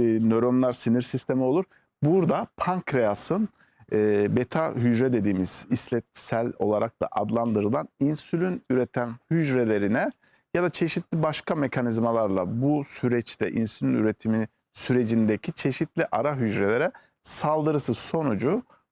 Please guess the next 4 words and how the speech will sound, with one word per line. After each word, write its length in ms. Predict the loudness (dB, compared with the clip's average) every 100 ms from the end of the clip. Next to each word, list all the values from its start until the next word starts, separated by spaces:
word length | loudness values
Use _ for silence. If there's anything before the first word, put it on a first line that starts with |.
| _
pankreasın 880 | -4 -4 -2 0 0 -2 -2 -2 0
insülin 520 | 0 0 0 0 0
üretemeyecek, 880 | 0 0 0 -2 0 0 0 -2 -8 _ _ _ _ _
yeterli 840 | -2 0 0 0 -2 -4 0 0